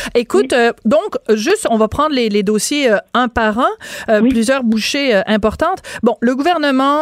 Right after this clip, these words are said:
Speaker 1: euh, de François Legault, à Simon Jolin Barrette, avait commencé par nous dire vendredi, euh, « Bon,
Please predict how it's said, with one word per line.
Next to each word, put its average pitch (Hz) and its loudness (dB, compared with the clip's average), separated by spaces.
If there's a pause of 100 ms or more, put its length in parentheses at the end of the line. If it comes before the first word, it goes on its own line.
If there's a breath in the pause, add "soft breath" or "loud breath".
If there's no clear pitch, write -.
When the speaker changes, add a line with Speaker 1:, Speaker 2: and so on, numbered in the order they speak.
Speaker 1:
euh, 190 4
de 185 2 (100)
François 185 -2
Legault, 262 2
à 226 2
Simon 214 0
Jolin 208 2
Barrette, 196 0
avait 226 2
commencé 262 0 (120)
par 320 0
nous 240 2
dire 277 0 (260 loud breath)
vendredi, 233 0 (280 loud breath)
euh, « 233 4
Bon, 269 2